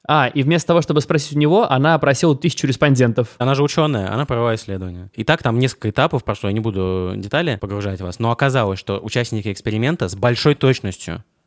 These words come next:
Speaker 2: отличают смех, который предназначен романтическому партнёру, от смеха, который предназначен другу.
Speaker 1: Прикольно, кстати, интересно.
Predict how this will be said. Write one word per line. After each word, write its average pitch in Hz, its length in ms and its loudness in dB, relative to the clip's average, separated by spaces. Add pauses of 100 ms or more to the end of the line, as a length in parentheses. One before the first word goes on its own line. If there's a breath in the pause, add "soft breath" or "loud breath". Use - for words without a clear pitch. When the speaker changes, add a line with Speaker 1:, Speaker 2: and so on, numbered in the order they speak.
Speaker 2:
отличают 117 800 0
смех, 107 500 -4
который 101 260 -4
предназначен 98 640 -6 (200 soft breath)
романтическому 98 680 -8
партнёру, 120 400 -6
от 98 120 -6
смеха, 117 280 -6
который 95 240 -10
предназначен 95 600 -8
другу. 92 340 -10 (120)
Speaker 1:
Прикольно, 110 420 -2
кстати, 110 260 -6
интересно. 110 600 -8